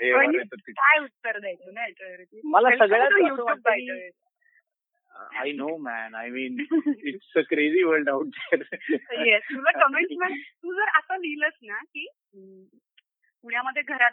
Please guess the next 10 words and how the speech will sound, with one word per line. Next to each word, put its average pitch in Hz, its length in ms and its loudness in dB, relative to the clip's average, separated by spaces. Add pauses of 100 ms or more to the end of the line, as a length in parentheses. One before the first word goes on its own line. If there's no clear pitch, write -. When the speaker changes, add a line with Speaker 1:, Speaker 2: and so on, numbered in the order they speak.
Speaker 2:
बसून, 285 400 -10 (1000)
अ, 175 340 -8 (200)
या 196 280 0
या 220 280 2
वेब 196 140 -8
सिरीजचा 214 400 -10
मी 220 120 -10
आनंद 196 340 -6
घेतोय," 175 320 -18 (460)
तर 247 40 -2